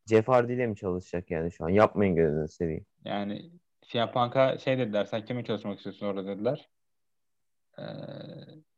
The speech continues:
Speaker 2: yani şey demedi, "Ben Kenny Omega, işte ne bileyim, Chris Jericho" demedi.
Speaker 1: Genç
Speaker 2: Dedi,
Speaker 1: isimler istiyor.
Speaker 2: "Darby Allin," dedi, "Ben M J F dedim bilmiyorum."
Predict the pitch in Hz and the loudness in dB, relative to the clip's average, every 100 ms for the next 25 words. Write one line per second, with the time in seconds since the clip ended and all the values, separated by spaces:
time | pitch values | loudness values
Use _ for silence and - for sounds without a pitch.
0 | _ _ _ _ _ _ _ _ 101 101 | _ _ _ _ _ _ _ _ -10 -8
1 | 101 101 101 95 - _ _ _ _ _ | -6 -6 -8 -10 -14 _ _ _ _ _
2 | _ _ _ - 127 127 135 131 104 98 | _ _ _ -2 2 4 4 2 0 -2
3 | 95 113 107 - 113 117 120 117 117 113 | -2 -4 -4 -4 -2 0 0 2 2 2
4 | - - 95 98 101 101 101 98 - - | -2 -6 -6 -4 -4 -4 -4 -6 -16 -20
5 | _ - - 107 104 113 113 120 107 123 | _ -12 -4 -2 0 0 0 0 8 10
6 | 147 156 143 123 104 95 95 - 90 127 | 10 10 6 6 8 6 2 2 4 6
7 | 131 131 139 135 127 117 101 113 117 117 | 4 6 6 6 4 0 -2 0 0 -2
8 | - - - 117 113 117 110 117 120 117 | -6 -12 -4 -2 0 -2 -4 -6 -6 -6
9 | 113 95 95 - | -4 -4 -6 -10